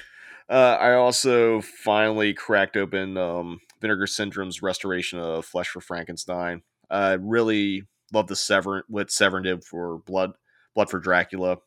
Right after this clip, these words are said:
You know, same filmmaker, Paul Morrissey. I'm, I still like Blood for Dracula better, but I think this restoration looks top notch. You know, both, I think both restorations for these movies, I'm not trying to make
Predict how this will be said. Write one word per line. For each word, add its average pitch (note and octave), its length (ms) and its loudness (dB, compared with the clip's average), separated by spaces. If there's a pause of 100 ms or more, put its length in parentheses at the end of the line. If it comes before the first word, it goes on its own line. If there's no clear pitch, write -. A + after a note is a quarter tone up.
(120)
You A2 100 -4
know, E2 200 -6
same F2+ 240 -2
filmmaker, E2 500 -10
Paul E2+ 200 -6
Morrissey. F2 520 -6 (480)
I'm, G2 300 -4 (600)
I A#2 60 -2
still A#2+ 240 -2
like G2+ 220 2
Blood G2 200 -2
for F#2 100 -10
Dracula F2 440 -4
better, F2+ 240 -2
but F2+ 140 -2
I F2 60 -2
think E2+ 180 -8
this E2 120 -8
restoration D#2+ 540 -6
looks D2 300 -12
top C#2 300 -6
notch. B1+ 440 -8 (880)
You G#2+ 120 -4
know, F2+ 140 -6 (280)
both, B2+ 180 6
I B2 140 2
think B2+ 180 2
both G2 180 0
restorations E2 640 -8
for D2+ 180 -14
these D2+ 200 -14
movies, C#2+ 360 -12
I'm F#2 80 -8
not F2 120 -4
trying D#2 180 -10
to D2 80 -12
make - 300 -12